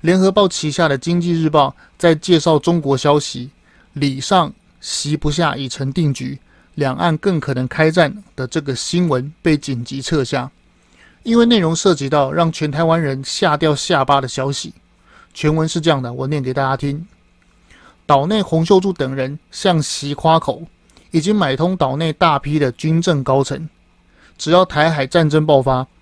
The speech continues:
岛内力量就会积极策应，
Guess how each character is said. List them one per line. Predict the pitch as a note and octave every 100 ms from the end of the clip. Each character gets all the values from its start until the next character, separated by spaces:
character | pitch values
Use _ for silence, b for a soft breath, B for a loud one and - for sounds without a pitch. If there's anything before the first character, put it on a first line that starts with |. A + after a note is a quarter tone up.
| _ -
岛 | C#3 C#3
内 | F#3+ F#3+
力 | F#3 F3
量 | F3+ D#3+ - -
就 | E3 D3+
会 | D#3
积 | C3+ E3+ F3
极 | - C3+
策 | - D3 C#3
应， | C3+